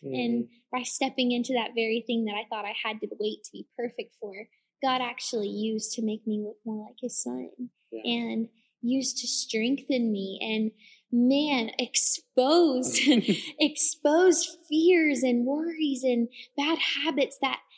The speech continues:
Speaker 1: either I had grown comfortable with, I
Speaker 2: Mm-hmm.
Speaker 1: wasn't aware of, or I, like, didn't know how to communicate. And God, in such a gentle and patient way, has been
Speaker 2: Yeah.
Speaker 1: exposing them through our walk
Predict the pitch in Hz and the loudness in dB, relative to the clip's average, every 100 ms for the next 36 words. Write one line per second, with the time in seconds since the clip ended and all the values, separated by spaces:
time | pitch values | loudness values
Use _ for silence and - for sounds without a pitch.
0 | _ - 302 294 262 262 269 226 240 240 | _ 0 2 2 -2 -4 -4 -4 -6 -8
1 | - 302 311 330 330 330 339 349 - - | -6 -10 -4 0 2 2 0 -2 -6 -8
2 | 254 262 254 247 262 254 247 226 214 208 | -6 -4 -4 -2 -4 -4 -10 -8 -8 -6
3 | 240 294 311 311 320 320 - - 269 247 | -6 -6 -8 -6 -4 -4 -4 -4 -4 -4
4 | 240 - - - - 262 254 254 247 233 | -6 -10 -20 -16 -10 -8 -6 -6 -6 -6
5 | 220 _ _ 233 240 269 277 269 247 254 | -8 _ _ -8 -4 -2 0 0 -2 -6
6 | 247 - 233 226 254 254 - 208 196 - | -8 -8 -6 -4 -2 -4 -8 -14 -14 -8
7 | 240 226 254 254 254 226 240 240 - 269 | -6 -4 -6 -12 -14 -12 -12 -10 -8 -8
8 | 269 254 208 233 233 233 254 233 - 226 | -6 -8 -6 -4 -4 -4 -4 -4 -6 -10
9 | 220 - 226 - 240 220 220 220 226 _ | -10 -10 -10 -10 -8 -8 -6 -6 -8 _
10 | _ - 254 226 233 226 - - 240 277 | _ -8 -2 0 0 -4 -8 -4 -2 0
11 | 285 254 233 226 226 226 - 233 262 320 | 0 -2 0 -2 -4 -6 -6 -6 -4 -2
12 | 247 226 | -4 -6